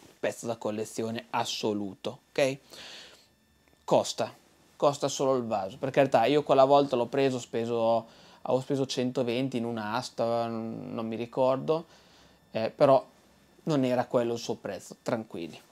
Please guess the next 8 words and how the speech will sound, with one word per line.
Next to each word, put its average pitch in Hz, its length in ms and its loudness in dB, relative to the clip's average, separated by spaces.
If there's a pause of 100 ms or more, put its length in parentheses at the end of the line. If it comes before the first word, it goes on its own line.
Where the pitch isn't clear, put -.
(1300)
Torniamo 254 460 12
noi, 196 240 10
per 233 140 2
quanto 285 220 8
riguarda 185 360 10
la 160 100 8
questione, 165 560 4
ah, 202 160 4